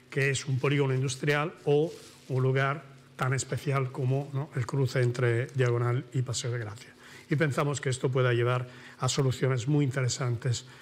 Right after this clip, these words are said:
para los próximos años. Queremos que sea un, un lugar de tendencia, eh, como he dicho, tiene un diseño importante,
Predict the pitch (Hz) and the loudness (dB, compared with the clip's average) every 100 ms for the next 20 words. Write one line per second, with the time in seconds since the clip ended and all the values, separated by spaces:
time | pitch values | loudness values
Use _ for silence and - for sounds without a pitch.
0 | - - 139 120 - 135 - 143 104 - | -20 -6 -2 -2 -4 -8 -8 -8 -10 -10
1 | 104 95 - - - - - - - - | -10 -10 -14 -16 -20 -20 -20 -20 -20 -8
2 | - 156 170 - 139 156 139 135 - 139 | 0 2 0 0 0 2 2 0 -2 -2
3 | 135 139 139 139 147 165 180 170 156 190 | 0 2 2 0 0 2 0 0 -2 -2
4 | - - - 151 123 117 113 117 107 131 | -8 -20 -10 -4 -4 -4 -4 -6 -6 -4
5 | 123 139 135 127 139 135 139 123 127 117 | 0 0 -2 0 0 0 -2 -2 -2 -2
6 | 139 127 127 131 123 117 127 - 160 151 | -2 0 0 0 -2 -2 -4 0 -2 0
7 | 151 | -4